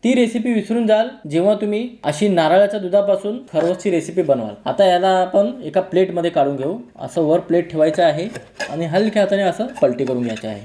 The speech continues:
हळुवारपणे काढायचं आहे. अरे वा, पाहू शकता एकदम हलकी फुल. प्लेट थोडीशी लहान पडते,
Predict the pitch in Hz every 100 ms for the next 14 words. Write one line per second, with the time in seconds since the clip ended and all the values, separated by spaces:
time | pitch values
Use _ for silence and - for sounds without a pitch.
0 | - 131 160 185 185 185 185 180 160 117
1 | - 117 110 - 123 131 123 113 131 139
2 | - - 127 139 151 - - 160 165 202
3 | 156 139 135 139 120 107 - 135 160 156
4 | 170 185 185 170 175 135 147 143 127 139